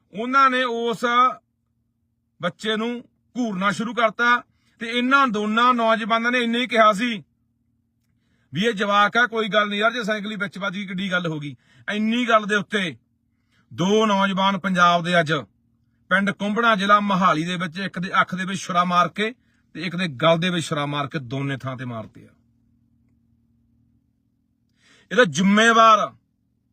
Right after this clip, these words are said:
ਇਹ ਤੁਸੀਂ ਖੁਦ ਲੋਕ ਹੋ। ਤੁਸੀਂ ਇੰਨੇ ਅੰਨੇ ਹੋ ਚੁੱਕੇ ਆ ਲਾਲਚ ਦੇ ਵਿੱਚ, ਸਵਾਰਥ ਨੇ ਤੁਹਾਨੂੰ ਇੰਨਾ ਅੰਨੇ ਕਰਤਾ, ਕਮਲੇ ਕਰਤਾ, ਤੁਹਾਨੂੰ ਦਿਖਦਾ ਹੀ ਕੱਖ ਨਹੀਂ ਹੋਏ। ਆ ਜਗਤਪੁਰੇ ਪਿੰਡ,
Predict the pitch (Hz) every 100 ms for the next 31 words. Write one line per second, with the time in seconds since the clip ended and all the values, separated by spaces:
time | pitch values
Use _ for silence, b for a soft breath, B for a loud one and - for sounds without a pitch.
0 | _ _ _ _ 196 - 233 - 208 -
1 | 233 233 220 190 185 131 107 _ _ _
2 | _ _ 196 247 226 233 254 277 - 294
3 | 339 330 285 240 247 247 247 220 202 208
4 | 202 202 214 196 - 196 151 - _ _
5 | _ _ _ - 202 202 214 233 226 247
6 | 233 254 254 254 277 262 294 330 294 240
7 | 196 208 196 - 240 262 277 269 226 -
8 | 208 175 131 _ _ _ _ - 254 262
9 | 214 240 247 262 240 - 196 180 147 -
10 | _ _ _ _ _ _ _ _ _ _
11 | _ - 226 202 233 233 254 233 269 226
12 | 247